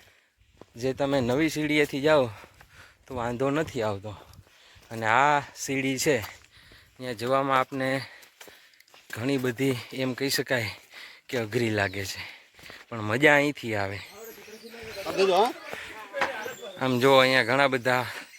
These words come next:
વાંદરાઓ છે એ ભેગા થઈ ગયા છે. જો સામેનો રસ્તો છે એ ગિરનાર તરફ જાય છે અને અહીંથી આપણે જટાશંકર બાજુ જઈ શકીએ. તમે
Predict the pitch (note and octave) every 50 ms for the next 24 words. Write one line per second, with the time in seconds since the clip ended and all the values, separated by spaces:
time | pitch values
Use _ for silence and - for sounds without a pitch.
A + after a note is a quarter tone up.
0 | - - - - - - - - A#2 A2+ B2 B2+ C3+ C3+ C3+ C3+ C3+ C3+ C3+ A#2
1 | B2+ B2+ A#2 G#2 A2+ A#2+ A#2+ C3+ C3 A#2+ - C#3 C3+ C3+ B2+ A#2+ A2 G2+ - A#2
2 | A2 G2 - - - - - - - - - - - - - - - - - -
3 | - - - - - - - - - - - - - - - B2 B2 D#3+ D#3 C#3
4 | - D3 D3 D3+ E3 F3 F3 F3 E3+ E3+ D#3 D#3+ D#3+ - - - D#3+ D#3+ D3 -
5 | E3+ D#3+ C#3 C3+ - - - - - - - - - - - - D3 D3 G2+ B2+
6 | C#3+ D3 E3+ E3+ E3+ E3 - - E3+ F3 D#3+ D3+ D3+ E3 E3+ E3 D3+ - E3 D#3+
7 | D#3+ - - - - - - - - - - - - - - - - - C#3+ D3
8 | D#3 C#3+ C#3+ D#3 D#3+ - E3+ E3 D#3 D3 - D#3 D3+ F3 F#3 F3 - - - -
9 | - - - - - - - - - - - - C3 C3 - E3+ D#3+ D3+ D3+ D#3
10 | D3+ D3 D3+ D3 C3+ B2+ B2+ C3 C3 E3 E3+ - - - A2 G#2+ B2 C3 C3 A#2
11 | B2+ A2+ G2+ - A#2 A#2 G2 - - - - - - - - - - - D3+ C#3+
12 | D3+